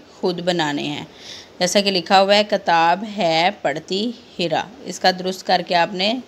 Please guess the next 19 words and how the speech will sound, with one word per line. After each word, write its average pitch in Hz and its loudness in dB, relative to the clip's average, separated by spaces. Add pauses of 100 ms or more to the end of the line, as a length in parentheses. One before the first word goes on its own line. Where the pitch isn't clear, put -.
(120)
लिखना 165 -4
है, 196 0
हिरा 180 4
किताब 185 0 (120)
पढ़ती 160 -2
है। 156 0 (640)
साफ़ 196 4
करती 196 -4
दांत 170 -2
है 165 0
हिरा, 170 0
इसका 196 -2
क्या 175 2
आएगा, 180 2 (580)
हिरा 190 4 (640)
दांत 185 0
साफ़ 170 0
करती 160 -6 (100)
है। 160 2